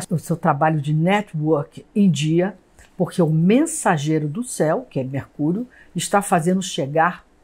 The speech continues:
todas as mensagens aos seus destinatários. Ele, Mercúrio, melhor do que ninguém,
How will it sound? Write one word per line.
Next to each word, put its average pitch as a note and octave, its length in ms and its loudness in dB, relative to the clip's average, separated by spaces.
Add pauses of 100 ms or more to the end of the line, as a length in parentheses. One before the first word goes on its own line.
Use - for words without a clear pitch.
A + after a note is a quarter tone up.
(140)
todas A#3 720 2
as G3+ 280 0
mensagens D3+ 960 -4 (520)
aos D#3+ 220 -2
seus D3 420 -4
destinatários. D3+ 1000 -4 (520)
Ele, G3 420 6
Mercúrio, D#3 560 0
melhor D#3+ 320 4
do E3+ 80 -2
que G3 160 -2
ninguém, F#3+ 880 2